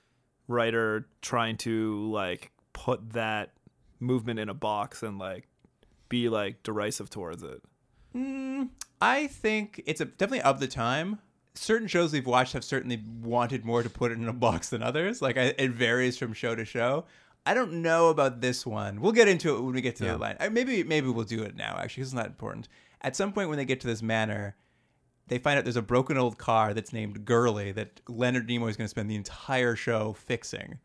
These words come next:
Speaker 2: And because the car's named Gurley, this is when it comes up, is, uh, Michelle Brandt. Is that her name?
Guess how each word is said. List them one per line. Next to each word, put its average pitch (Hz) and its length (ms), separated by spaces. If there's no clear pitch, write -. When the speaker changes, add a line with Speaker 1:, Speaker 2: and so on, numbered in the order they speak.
Speaker 2:
And 110 360
because 185 460
the 202 80
car's 160 280
named 127 240
Gurley, 104 640
this 131 120
is 147 100
when 151 120
it 131 100
comes 120 200
up, 117 180
is, 110 280
uh, 107 160
Michelle 117 380
Brandt. 110 460
Is - 60
that 160 100
her 180 60
name? 208 300